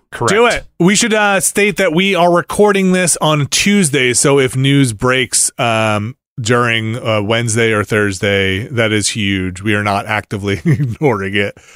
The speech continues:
Speaker 2: Uh, it just happened after we recorded, after the
Speaker 1: Yep.
Speaker 2: mics were turned off. Nothing I can do about that, folks.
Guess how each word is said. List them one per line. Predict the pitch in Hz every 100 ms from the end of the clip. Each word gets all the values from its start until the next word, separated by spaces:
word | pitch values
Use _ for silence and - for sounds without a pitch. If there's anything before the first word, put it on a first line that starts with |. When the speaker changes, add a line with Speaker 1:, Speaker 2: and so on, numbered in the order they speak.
| - _ -
Speaker 2:
Uh, | 101 92 98 -
it | 104
just | 113 120
happened | 131 - 147
after | 151 -
we | 156 165
recorded, | 170 - 196 170 - _
after | 110 117 151
the | 147
Speaker 1:
Yep. | 170
Speaker 2:
mics | 165 -
were | 151
turned | 175 165 160
off. | 151 104 -
Nothing | 117 147
I | 131
can | 117
do | 123
about | 113 107 101 95
that, | 95 90
folks. | 95 90 -